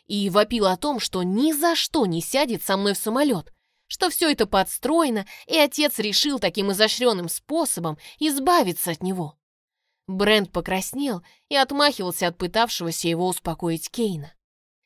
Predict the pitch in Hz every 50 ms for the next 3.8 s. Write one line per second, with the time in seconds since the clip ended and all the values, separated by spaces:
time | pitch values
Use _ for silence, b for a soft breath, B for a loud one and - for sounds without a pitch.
0 | _ - - 277 269 339 349 330 247 208 208 196 196 214 208 208 202 185 175 180
1 | 175 180 180 185 185 180 175 170 185 196 202 202 190 - 170 160 160 - - 254
2 | 262 254 247 226 208 202 196 - _ _ _ _ _ _ _ _ - 269 285 254
3 | 214 - 185 175 196 202 202 196 190 226 269 294 277 233 175 151